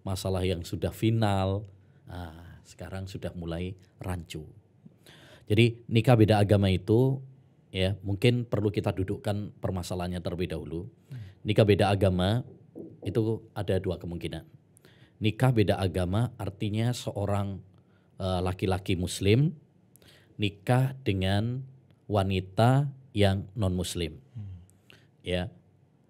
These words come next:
Speaker 1: Sama yang kedua adalah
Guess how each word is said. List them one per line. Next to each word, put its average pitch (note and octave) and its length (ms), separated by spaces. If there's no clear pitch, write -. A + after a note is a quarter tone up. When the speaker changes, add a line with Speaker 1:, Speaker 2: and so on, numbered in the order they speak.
Speaker 1:
Sama A2 600
yang G#2+ 220
kedua F#2+ 480
adalah G#2 560